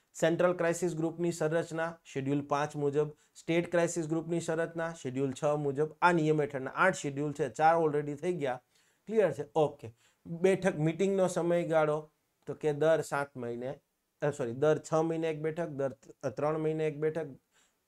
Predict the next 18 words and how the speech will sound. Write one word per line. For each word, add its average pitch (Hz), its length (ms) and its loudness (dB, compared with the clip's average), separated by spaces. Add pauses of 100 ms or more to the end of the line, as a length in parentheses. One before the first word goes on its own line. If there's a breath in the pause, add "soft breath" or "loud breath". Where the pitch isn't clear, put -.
પિસ્તાલીસ 156 460 0
દિવસે 151 280 -2
એક 143 80 -6
બેઠક 147 360 -4
અને 135 200 -10
દર 123 300 -4 (120)
મહિને 120 380 -8
એક 107 120 -16
બેઠક. 120 340 -20 (800)
ક્લિયર 175 340 4
છે? 117 180 -8 (400 soft breath)
માનો 160 220 2
કે 175 140 -2
સેન્ટ્રલ 170 460 0
ક્રાઇસિસ 170 440 -2
ગ્રુપ 151 280 -4
જે 151 200 2
છે 151 280 -2